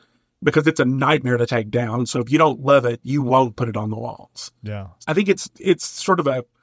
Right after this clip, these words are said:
Speaker 1: maybe a culture shift, you know, as the Gen Z and et cetera are starting to move into, like,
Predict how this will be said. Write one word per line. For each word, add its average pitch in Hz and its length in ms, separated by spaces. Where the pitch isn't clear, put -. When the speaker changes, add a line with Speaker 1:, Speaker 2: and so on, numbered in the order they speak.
Speaker 1:
maybe 151 220
a 135 40
culture 156 480
shift, - 540
you 170 120
know, 160 260
as 143 580
the 135 260
Gen 156 400
Z 135 380
and 120 440
et 147 120
cetera 143 280
are 139 100
starting 131 380
to 131 80
move 131 300
into, 127 320
like, 123 240